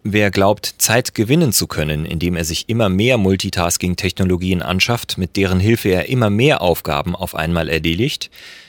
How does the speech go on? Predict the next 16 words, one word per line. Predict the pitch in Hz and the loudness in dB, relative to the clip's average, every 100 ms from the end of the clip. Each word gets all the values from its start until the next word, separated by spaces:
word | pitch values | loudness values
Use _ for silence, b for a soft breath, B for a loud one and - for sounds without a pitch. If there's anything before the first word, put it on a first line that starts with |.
| B - | B 0
der | 165 | 2
begibt | 160 127 127 - | 2 -2 -4 -2
sich | 123 - 117 | -2 -2 -4
in | 113 | -2
einen | 92 101 98 | 2 2 2
Teufelskreis. | 80 76 69 - 67 62 - - - _ _ _ _ _ _ | -2 -2 -6 -8 -6 -4 -6 -8 -12 _ _ _ _ _ _
Multitasking | 90 87 95 92 90 87 - 85 | 0 2 2 0 0 0 0 -2
als | - 90 98 - | 0 0 0 -2
Zeitmanagement- | - 80 85 - 92 95 - 98 98 | -2 0 0 0 0 0 0 0 0
und | 98 98 - - | -2 -2 -2 -2
Zeitoptimierungsstrategie | 101 104 - - 110 113 143 107 - - 80 - 80 90 147 165 | 0 0 -2 -2 0 2 2 2 0 0 -2 -4 -4 -2 -4 -4
funktioniert | 196 180 147 113 95 - | -4 0 2 4 2 2
nicht | 92 90 - - | 2 2 -2 -6
oder | 87 95 | 0 2
nur | 92 95 | 4 2
bedingt. | 104 95 69 - | 2 0 -2 -8